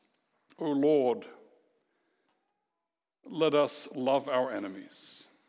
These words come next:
Let us live by the law of grace. And let it be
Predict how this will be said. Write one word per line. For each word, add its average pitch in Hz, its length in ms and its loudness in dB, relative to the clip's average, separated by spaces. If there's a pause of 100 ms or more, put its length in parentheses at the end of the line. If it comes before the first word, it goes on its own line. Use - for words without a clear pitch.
(1700)
Let 151 140 2
us 156 200 2
live 160 580 0
by 165 120 2
the 151 100 0
law 151 420 2
of 123 140 -4
grace. - 800 -16 (1200)
And 127 160 -6
let 151 140 2
it 151 180 -4
be 135 380 0